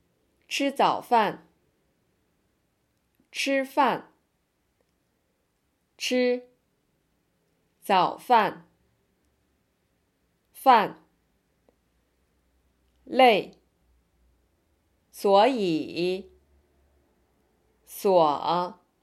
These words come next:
想。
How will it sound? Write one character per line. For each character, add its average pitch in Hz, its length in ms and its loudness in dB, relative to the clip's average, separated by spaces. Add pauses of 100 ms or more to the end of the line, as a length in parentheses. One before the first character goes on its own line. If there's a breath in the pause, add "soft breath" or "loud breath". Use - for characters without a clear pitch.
(1700)
想。 180 920 -2